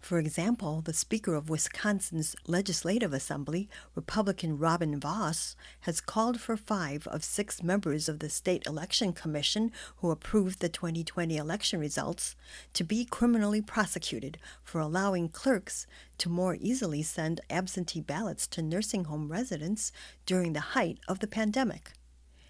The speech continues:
In July of this year, the Republican-dominated state Supreme Court upheld a ban on nearly all drop boxes. All voters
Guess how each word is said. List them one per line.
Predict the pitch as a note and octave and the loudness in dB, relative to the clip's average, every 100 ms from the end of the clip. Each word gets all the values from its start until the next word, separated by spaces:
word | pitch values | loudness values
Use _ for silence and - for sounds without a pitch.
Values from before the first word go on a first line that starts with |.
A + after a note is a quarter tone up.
| - - - - | -20 -20 -14 -4
In | E3+ | 0
July | F3 G3+ B3+ | 2 4 4
of | E3 D3+ | 2 2
this | D#3 - | 0 2
year, | G#3 D3+ D3+ | 4 4 2
the | D#3 | -2
Republican-dominated | D3 - G#3+ F#3+ E3+ D3+ E3 G#3 E3+ D3 D#3 E3+ - | -2 -2 -2 0 0 2 2 2 0 0 -4 -4 -6
state | - F3+ - | -2 -2 0
Supreme | - D#3 E3+ D#3 | -4 -2 -4 -4
Court | - - A#3 B3+ - - - - | -6 0 0 0 -8 -20 -20 -4
upheld | - A#3 - D3+ D#3+ | -2 0 -2 -2 -2
a | C#3+ | -2
ban | E3+ A3 C#3+ D#3 F3+ - - E3+ | 0 0 0 -2 -4 -10 -8 -2
on | E3+ F#3 | 0 4
nearly | A3+ F3+ D#3 - | 4 4 0 0
all | F3 F#3+ | 0 0
drop | G3 B3 A3+ - | 0 -2 -2 -6
boxes. | C3+ - - - - - _ _ - - - | -6 -6 -10 -10 -12 -14 _ _ -20 -20 -8
All | E3 A#3+ A#3 | 0 2 2
voters | F#3 G3 D3 C#3+ | 2 2 2 0